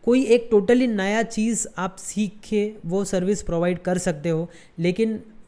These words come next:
मेरा सजेशन ये होगा, आपको जो पसंद है, आपकी स्किल्स जो है already, जो आपको अपने जॉब में शायद नहीं करने मिल रहा है, तो उस तरह का स्किल आइडेंटिफाई कीजिए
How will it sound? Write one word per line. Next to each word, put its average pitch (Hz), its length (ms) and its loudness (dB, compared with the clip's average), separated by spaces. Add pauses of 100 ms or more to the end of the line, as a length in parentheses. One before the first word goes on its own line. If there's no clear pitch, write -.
मेरा 175 280 2
सजेशन 208 440 0
ये 196 100 0
होगा, 190 360 0
आपको 180 400 -4
जो 196 140 0
पसंद 180 500 0
है, 127 180 -2 (320)
आपकी 151 400 -2
स्किल्स 220 460 4
जो 180 240 4
है 170 260 6
already, 156 520 0 (360)
जो 170 140 -2
आपको 190 400 0
अपने 180 340 -4
जॉब 165 220 0
में 180 140 -2
शायद 170 320 -2
नहीं 165 200 0
करने 160 300 0
मिल 143 180 -4
रहा 123 160 -2
है, 117 120 -6 (300)
तो 214 60 -2
उस 233 300 -2
तरह 226 180 4
का 233 120 0
स्किल 220 340 0
आइडेंटिफाई 180 640 4
कीजिए 190 540 0